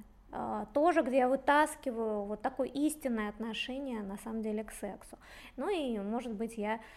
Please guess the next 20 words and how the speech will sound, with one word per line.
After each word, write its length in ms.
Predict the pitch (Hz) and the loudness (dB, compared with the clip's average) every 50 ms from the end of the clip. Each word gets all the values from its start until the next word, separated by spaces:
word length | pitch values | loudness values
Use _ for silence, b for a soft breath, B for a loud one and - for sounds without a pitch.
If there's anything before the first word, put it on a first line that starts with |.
| B B B | B B B
запишу 480 | - 262 - - 240 240 - - 285 302 | -8 -8 -6 -6 -6 -6 -2 -2 -2 -2
для, 360 | 233 233 208 202 214 220 220 220 B B B B B B B B B B B - | 0 -2 -4 -4 -4 -4 -6 -8 B B B B B B B B B B B -10
<laughs> 560 | - 220 202 240 - - - - - - - | -10 -8 -8 -6 -8 -10 -12 -14 -14 -10 -2
молодых 560 | - 247 285 240 240 240 196 190 269 - - | 0 0 0 2 0 -4 -2 -2 -4 -4 -4
людей, 360 | 254 214 196 202 196 214 220 214 | -6 -6 -4 -2 0 0 0 0
для 180 | 190 202 196 | 0 0 0
мальчиков 600 | 196 202 214 226 254 - - - 214 - 208 - - | 0 0 0 0 0 -2 -4 -8 -4 -4 -4 -2 0
и 180 | 208 202 196 B B B B 254 B | -2 -2 -2 B B B B -6 B
дорогих 480 | 220 226 220 233 233 226 208 240 - | 0 4 4 4 4 2 0 -6 -6
мужчин 380 | - 214 226 240 - - 330 330 B B B B B | -6 -6 -6 -6 -2 -2 -4 -4 B B B B B
какой-то 340 | - 202 - - 330 320 320 | -4 0 4 4 4 6 4
такой 220 | 277 - - 277 | 2 2 2 2
более 280 | 202 208 285 269 254 262 | 4 4 4 4 4 4
глубокий 440 | 208 226 233 214 240 262 254 - | 2 0 -2 0 0 -2 -2 -4
курс 300 | - - - 320 339 - | -10 -2 -2 -2 0 0
на 220 | - 233 233 208 220 | -4 -4 -2 -2 -4
эту 180 | 226 - 233 | -4 -8 -12
тему. 500 | 214 - - - 214 214 196 185 180 208 - B B B B B B B B | -14 -12 -8 -6 -6 -6 -6 -6 -10 -12 -14 B B B B B B B B
Но, 500 | - 247 285 320 311 285 240 196 175 185 B B B B B B | -2 0 0 2 2 2 0 0 -2 -4 B B B B B B
а, 360 | - - - - - - - | -10 -8 -8 -8 -8 -8 -12